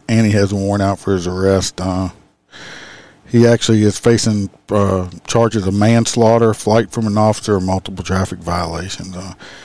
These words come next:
then he done fucked up and didn't show up for court.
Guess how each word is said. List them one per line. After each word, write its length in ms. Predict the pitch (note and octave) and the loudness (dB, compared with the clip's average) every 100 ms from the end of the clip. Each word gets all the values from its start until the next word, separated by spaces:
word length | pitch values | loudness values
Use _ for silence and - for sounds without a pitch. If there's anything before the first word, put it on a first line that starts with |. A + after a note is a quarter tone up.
| - - - _ _ _ - - - - - | -20 -20 -20 _ _ _ -20 -20 -20 -10 2
then 120 | B2+ | 4
he 60 | |
done 240 | B2+ A#2+ G2+ - - | 6 4 0 -6 -10
fucked 320 | - C#3 - D#3 | -2 -2 2 2
up 240 | C3 - - C#3 | 2 0 -6 0
and 560 | A2+ G2+ F#2 A#2 A2+ | 2 2 -2 -2 2
didn't 160 | B2 G#2+ | 2 2
show 180 | - G#2+ | 2 2
up 80 | |
for 80 | - | 0
court. 300 | - A#2 - | -2 -2 -2